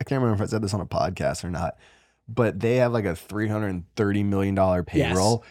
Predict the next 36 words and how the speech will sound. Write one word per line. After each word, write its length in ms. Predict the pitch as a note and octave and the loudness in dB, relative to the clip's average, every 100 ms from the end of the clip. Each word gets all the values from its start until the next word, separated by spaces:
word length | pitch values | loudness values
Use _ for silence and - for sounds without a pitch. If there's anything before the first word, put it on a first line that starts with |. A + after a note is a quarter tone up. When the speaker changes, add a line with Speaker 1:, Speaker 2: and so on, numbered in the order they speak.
| - | -2
Speaker 1:
and 160 | A2 G#2+ | 2 4
they 80 | |
had 160 | G#2 G2 | 4 2
one 360 | F2+ F#2 A#2 A#2+ | 2 4 4 6
all-star 760 | G2+ G#2+ - - F#2+ F2+ G2+ - - | 4 4 0 -2 2 2 2 -6 -12
<laughs> 160 | - | -4
and 100 | - | 2
are 140 | C3 G2 | 2 0
currently, 1000 | - - - C3 C3+ C3 A#2 A#2 G#2+ G2 _ _ _ _ - | -8 -8 2 4 4 4 4 6 4 0 _ _ _ _ 2
let's 180 | A2 - | 2 4
see, 380 | A2+ G2+ F#2+ - | 4 4 2 2
they're 180 | B2+ B2+ | 4 4
currently 680 | - B2+ B2 B2 A#2+ A2+ A2 | 4 4 4 4 6 6 4
Speaker 2:
Fourth. 260 | B2+ - _ _ _ - - - | 2 -10 _ _ _ -14 -10 2
Speaker 1:
eighteen 480 | C3+ C3 - - C#3+ | 4 4 0 2 4
and 80 | C3+ | 4
a 60 | |
half 280 | A#2+ A2+ G#2+ A2 | 6 4 2 0
games 360 | G2+ F#2 F2+ - | 0 0 -2 -2
<laughs> 20 | |
out 220 | A2 - | 0 2
of 120 | F#3 | 2
first 320 | - A#2+ G#2+ - | 4 2 2 0
place 180 | F2+ | 0
in 60 | D#3 | 0
the 60 | F2 | -2
Speaker 2:
Correct. 160 | F2 D#2+ | -2 -2
Speaker 1:
N 60 | |
L 60 | D#2+ | -4
East. 260 | - - - _ _ _ _ _ - | -8 -14 -20 _ _ _ _ _ -6
Speaker 2:
So 480 | - G3 F3 E3+ - | 4 6 6 4 2
that 240 | A3+ B3+ | 4 4
is 100 | F3+ | 2
surprising, 540 | - - B2+ B2 D#3 - _ | 0 -2 -2 -2 -6 -8 _
I 60 | C#3 | -12
think. 360 | C3+ C#3 - | -8 -8 -10